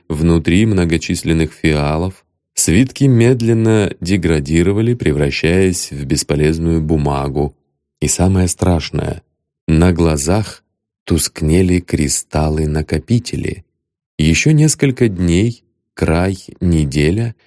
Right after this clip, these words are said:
и Джаггернаут превратится в дорогущий мифриловый гроб, который очень быстро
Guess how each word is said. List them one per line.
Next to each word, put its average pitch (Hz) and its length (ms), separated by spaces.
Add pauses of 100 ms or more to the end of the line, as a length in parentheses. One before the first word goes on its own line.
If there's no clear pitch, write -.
(140)
и 87 100
Джаггернаут 110 840
превратится 123 840
в 92 80
дорогущий 95 920
мифриловый 90 1000
гроб, 78 560 (380)
который 78 520
очень 120 440
быстро 80 680